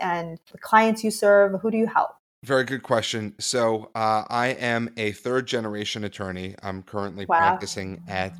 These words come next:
Speaker 2: the law firm of Cooper Smith and Cooper Smith, which was founded
Speaker 1: Mm-hmm.
Speaker 2: by my grandfather during the Great Depression. So
Speaker 1: Wow.
Speaker 2: there's been a Cooper Smith practicing in the island of Manhattan, New York real estate law for, uh, over ninety years.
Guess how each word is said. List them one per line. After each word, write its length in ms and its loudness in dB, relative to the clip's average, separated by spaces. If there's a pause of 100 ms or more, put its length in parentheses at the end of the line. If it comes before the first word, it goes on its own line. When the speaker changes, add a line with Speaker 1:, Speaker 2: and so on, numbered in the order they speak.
Speaker 2:
the 500 -8
law 200 -4
firm 260 -8
of 120 -14
Cooper 220 -8
Smith 260 -8
and 120 -14
Cooper 260 -8
Smith, 340 -8
which 200 -14
was 180 -10 (100)
founded 280 -2
Speaker 1:
Mm-hmm. 40 -6
Speaker 2:
by 160 0
my 400 -4
grandfather 800 -6 (340)
during 460 -2
the 80 -6
Great 240 -4
Depression. 640 -10 (260)
So 200 -4
Speaker 1:
Wow. 200 2
Speaker 2:
there's 240 -2
been 540 -4
a 220 -6
Cooper 380 -4
Smith 380 -6
practicing 800 -8
in 180 -8
the 140 -4
island 380 -4
of 100 -12
Manhattan, 600 -6 (380)
New 140 -6
York 280 0
real 220 -4
estate 300 -8
law 320 -4
for, 320 -6 (340)
uh, 260 -4
over 240 0
ninety 300 -2
years. 480 -6